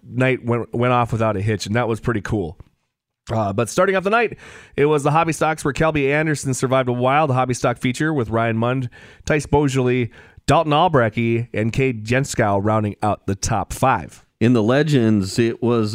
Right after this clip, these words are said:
Speaker 2: a reverse of Friday night's battle, with Cody Mackhart earning his second win of the year over Evan Hendrickson.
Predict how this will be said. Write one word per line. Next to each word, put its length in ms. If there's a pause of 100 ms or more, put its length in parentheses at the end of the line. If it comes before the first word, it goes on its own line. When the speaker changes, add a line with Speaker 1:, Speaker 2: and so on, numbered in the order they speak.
Speaker 2:
a 120
reverse 640
of 140
Friday 400
night's 340
battle, 500
with 360
Cody 280
Mackhart 600
earning 300
his 200
second 520
win 180
of 80
the 100
year 260
over 280
Evan 320
Hendrickson. 600